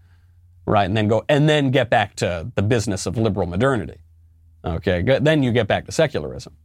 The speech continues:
Monday through Saturday. Then Sunday you can have freedom to worship. Freedom of belief is just, you can have some ideas swimming in your head. You can't even really articulate them <laughs> necessarily. It's just freedom of belief.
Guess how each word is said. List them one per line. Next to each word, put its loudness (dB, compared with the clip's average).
Monday 2
through -6
Saturday. -2
Then -2
Sunday 0
you -2
can -4
have -4
freedom -2
to -6
worship. -6
Freedom 2
of 2
belief 2
is -2
just, -2
you 4
can 2
have 0
some 0
ideas 0
swimming 0
in 0
your 0
head. 0
You 0
can't 2
even 0
really 4
articulate -2
them -8
<laughs> -20
necessarily. -2
It's -4
just -2
freedom 0
of -4
belief. -4